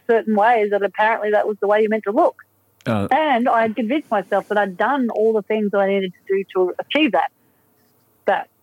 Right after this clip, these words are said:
Speaker 1: if I throw an honest lens over the top of that, back when I was twenty-four years of age, my diet, my exercise, my hydration, my sleep, like, everything that contributes to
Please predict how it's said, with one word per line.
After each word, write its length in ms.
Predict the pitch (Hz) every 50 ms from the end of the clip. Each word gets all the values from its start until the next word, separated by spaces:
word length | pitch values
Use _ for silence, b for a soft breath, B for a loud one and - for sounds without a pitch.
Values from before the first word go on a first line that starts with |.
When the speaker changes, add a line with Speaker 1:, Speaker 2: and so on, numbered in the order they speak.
| _ -
Speaker 1:
if 160 | 190 185 -
I 220 | 190 185 185 165 - _ _ _ _ _ _ _ _ - -
throw 220 | - 320 311 294 233
an 80 | 190 165
honest 280 | 175 208 226 220 196 - _
lens 300 | 180 165 160 160 160 156
over 180 | 165 165 151 165
the 80 | 165
top 220 | 151 - 175 170 -
of 80 | -
that, 200 | 170 165 175 -
back 220 | - 185 170 - -
when 140 | 175 165 170
I 80 | 170
was 80 | 165 160
twenty-four 460 | - - 190 180 170 160 - 180 175
years 180 | 165 165 160 160
of 80 | 170 196
age, 420 | 196 190 170 175 190 - - - - _ _ _ _ _ _ _ _ _ _ _ _ _ _ _ _ _ _ -
my 100 | 202 202
diet, 460 | 190 170 196 180 175 180 185 180 - _ _ _ _ _ _ _ _ _ _ _
my 120 | - 208 208
exercise, 680 | 196 185 - - 190 - - 185 180 180 175 180 180 185 _ _ _ _ _ _ _ _ _ _ _ - - - -
my 240 | 202 226 220 202 190 175
hydration, 800 | 175 196 180 180 185 180 185 185 - 202 185 180 180 185 180 - -
my 120 | 208 202 190 -
sleep, 300 | - 190 190 190 185 - B B B B B B B -
like, 160 | 226 226 226
everything 380 | 233 220 220 208 196 208 196 185
that 120 | 190 -
contributes 560 | - 202 196 - - 202 202 202 202 180 - _ _
to 240 | 196 180 180 180